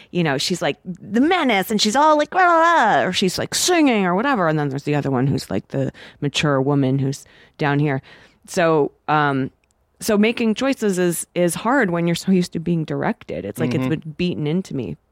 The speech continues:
Speaker 1: through acting.
Speaker 2: No, that's one thing, um, I learned too. Is it's, it's good to have someone that gives you that direction, like a executive producer type of thing. 'Cause when you make music, it, it's, you know, it's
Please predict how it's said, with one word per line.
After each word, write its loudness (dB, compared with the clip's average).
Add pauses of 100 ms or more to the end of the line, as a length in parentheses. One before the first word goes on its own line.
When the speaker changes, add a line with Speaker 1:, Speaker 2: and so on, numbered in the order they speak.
Speaker 1:
through -6
acting. -8 (240)
Speaker 2:
No, 0
that's -2
one -2
thing, 0
um, -2 (160)
I -4
learned 0
too. 0
Is -2
it's, -6 (100)
it's -6
good -2
to -2
have 0
someone -4
that -2
gives -4
you -4
that -2
direction, -4
like -8
a -10
executive -8
producer -8
type -6
of -16
thing. -8
'Cause -10 (480)
when -2
you 0
make 2
music, 4
it, -2
it's, -4 (220)
you -6
know, 0
it's -4